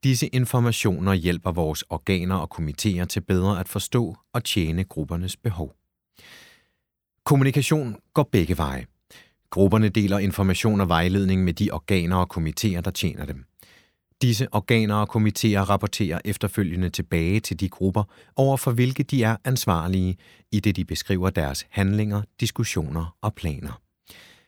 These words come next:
Ansvarlige serviceorganer og komitéer spørger grupperne til råds i sager, som har direkte indflydelse på grupperne,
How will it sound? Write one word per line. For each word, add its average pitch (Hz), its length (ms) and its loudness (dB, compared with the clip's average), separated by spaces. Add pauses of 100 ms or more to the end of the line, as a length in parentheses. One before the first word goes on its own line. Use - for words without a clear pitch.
(260)
Ansvarlige 110 760 2
serviceorganer 85 920 0
og 80 240 -6
komitéer 82 500 -2
spørger 85 300 -2
grupperne 87 420 0
til 82 160 -6
råds 85 460 -2
i 101 60 -6
sager, 98 360 2
som 104 200 0
har 107 80 2
direkte 113 560 0
indflydelse 120 580 0
på 85 160 -6
grupperne, 95 440 0